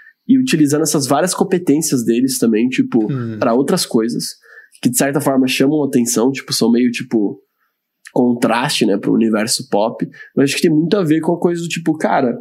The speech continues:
Speaker 1: essa pessoa não se desenvolveu do nada com isso, sabe? Ele gosta disso.
Speaker 2: Ah.
Speaker 1: Só que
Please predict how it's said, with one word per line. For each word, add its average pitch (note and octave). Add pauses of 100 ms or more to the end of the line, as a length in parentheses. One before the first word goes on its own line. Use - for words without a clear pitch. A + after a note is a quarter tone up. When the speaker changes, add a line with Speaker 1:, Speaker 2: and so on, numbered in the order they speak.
(120)
Speaker 1:
essa D3+
pessoa F3+
não F#3+
se -
desenvolveu E3
do F#3
nada A2+
com G#2+
isso, A2
sabe? A#2
Ele B2+
gosta B2+
disso. F2
Speaker 2:
Ah. G2+
Speaker 1:
Só C3+
que D#3+